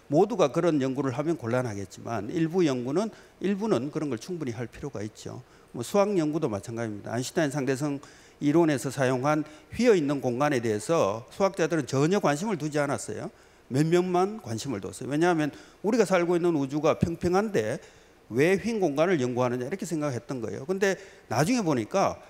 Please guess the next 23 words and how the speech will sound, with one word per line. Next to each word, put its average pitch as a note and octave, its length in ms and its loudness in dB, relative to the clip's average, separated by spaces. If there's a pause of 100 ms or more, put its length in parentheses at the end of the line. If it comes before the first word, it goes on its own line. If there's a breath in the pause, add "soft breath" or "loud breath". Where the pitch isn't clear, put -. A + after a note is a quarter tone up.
(120 loud breath)
굉장히 F#3+ 300 2
큰 G3 200 -4
스케일에서는 D#3+ 680 0
휘어있다라는 A2+ 760 -4
사실을, C3 520 -8 (440 loud breath)
휘어있을 A3 380 2
수도 - 220 0
있다라는 A#2+ 580 0
사실을 B2+ 420 -2
알게 G#2 220 -4
된 G#2+ 180 -8
거죠. A#2 420 -14
그러니까, C#3+ 440 -2 (480 loud breath)
어, G#2+ 340 -6
상상을 E3 500 2
하고 B2+ 320 0
연구를 E3+ 420 -2
하는 B2 180 -4
것은 A#2 180 -6
얼마든지 G2+ 600 -10
자유입니다. G2+ 580 -10 (160)
그래서, A#2 300 -18 (540 loud breath)
어, G#2 380 -6